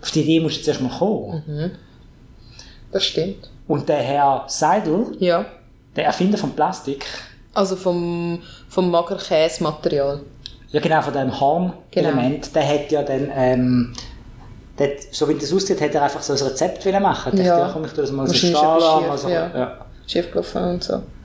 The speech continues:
Speaker 1: Und viele andere, die dann so Plastikarten erfunden haben, du kommst ja sicher noch dazu, ich
Speaker 2: Mhm.
Speaker 1: glaube,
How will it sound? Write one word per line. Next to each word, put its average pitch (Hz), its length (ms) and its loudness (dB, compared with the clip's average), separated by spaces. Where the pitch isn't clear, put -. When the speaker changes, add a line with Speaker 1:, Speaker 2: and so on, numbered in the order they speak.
Speaker 1:
Und 143 200 0
viele 196 340 2
andere, 185 260 2
die 165 100 2
dann 151 120 -4
so 151 120 0
Plastikarten 151 840 0
erfunden 143 360 2
haben, 151 120 2
du 151 80 2
kommst 151 200 2
ja 139 60 0
sicher 151 340 2
noch 147 100 -2
dazu, 147 400 0
ich - 240 -2
Speaker 2:
Mhm. 185 40 0
Speaker 1:
glaube, 156 560 4